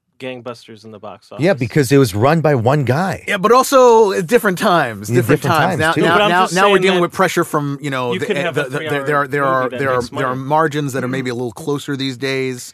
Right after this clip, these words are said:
Speaker 2: And then, like, there's also, and when we talk about this, there's also maybe the pressure from the fanboy, the fan, all of a sudden they, they have a voice, right? Because, and you know what?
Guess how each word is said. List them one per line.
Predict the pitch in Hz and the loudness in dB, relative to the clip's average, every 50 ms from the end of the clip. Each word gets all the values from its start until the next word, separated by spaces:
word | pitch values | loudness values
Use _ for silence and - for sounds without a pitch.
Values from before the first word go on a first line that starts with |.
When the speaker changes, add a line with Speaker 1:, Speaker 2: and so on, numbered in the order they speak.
| _ _ - | _ _ -2
Speaker 2:
And | 160 151 | 2 4
then, | 165 165 165 | 4 4 4
like, | 160 160 160 151 - | 4 4 4 4 4
there's | - 160 160 151 - - | 4 4 4 4 2 2
also, | 143 147 156 147 - - 151 143 147 | 2 2 2 2 4 4 4 4 4
and | - 135 135 147 - - 135 | 2 0 -2 -2 -4 -2 0
when | 139 131 123 127 | 0 2 2 2
we | 131 143 151 127 | 2 0 -2 -2
talk | - 143 131 120 - | 0 0 0 0 0
about | 107 113 104 - | -2 -2 -2 -2
this, | 104 98 | -6 -6
there's | - 107 - | -6 -4 0
also | 120 110 107 - 110 | 0 0 0 0 -4
maybe | 104 110 117 127 123 123 | -2 0 0 0 -2 -2
the | 104 107 | -4 -4
pressure | - - 139 110 - - 117 101 | -4 -2 -4 -4 -2 -2 -4 -4
from | - - - 107 101 98 98 92 - - - - - - _ _ _ | -2 -2 0 0 0 0 -2 -6 -8 -16 -20 -20 -20 -20 _ _ _
the | 185 | -2
fanboy, | 196 - - - 269 269 269 247 226 185 185 170 156 143 127 117 101 | -2 0 0 2 2 4 4 4 4 4 6 6 6 4 4 2 0
the | 120 127 123 131 | 0 0 2 2
fan, | 113 131 175 160 131 - | 2 0 0 0 2 2
all | 165 214 | 4 4
of | 240 214 | 4 4
a | 202 | 4
sudden | - 202 180 151 147 127 | 2 2 2 2 0 2
they, | 107 151 202 226 208 | 4 4 6 6 4
they | 156 117 147 175 | 2 4 4 4
have | 160 160 147 110 | 4 4 0 0
a | 101 | -2
voice, | 95 92 90 80 78 - - | -4 -4 -4 -4 -6 -2 0
right? | 117 120 | 0 2
Because, | 113 160 131 147 127 | 2 0 -2 -2 -2
and | - 147 143 | 0 0 2
you | 147 151 | 2 4
know | 151 156 | 4 4
what? | 160 160 156 | 4 4 2